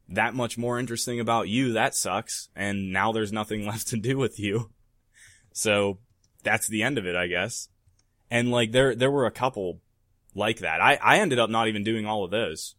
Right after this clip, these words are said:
which, um, really sucks. 'Cause, like,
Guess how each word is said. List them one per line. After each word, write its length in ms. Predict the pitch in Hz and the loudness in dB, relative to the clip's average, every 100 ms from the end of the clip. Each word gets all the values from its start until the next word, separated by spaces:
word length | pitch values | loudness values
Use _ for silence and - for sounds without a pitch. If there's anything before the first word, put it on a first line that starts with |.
| _ _ _ _ | _ _ _ _
which, 380 | 95 107 101 107 | -2 -2 -2 -4
um, 380 | 98 92 85 85 _ _ _ _ _ _ _ _ _ _ _ _ 117 | -4 -6 -10 -18 _ _ _ _ _ _ _ _ _ _ _ _ 2
really 300 | 147 180 95 | 6 6 2
sucks. 440 | - 73 - - | -2 -4 -12 -14
'Cause, 260 | - 113 101 | -6 -4 0
like, 320 | 104 90 | -2 -2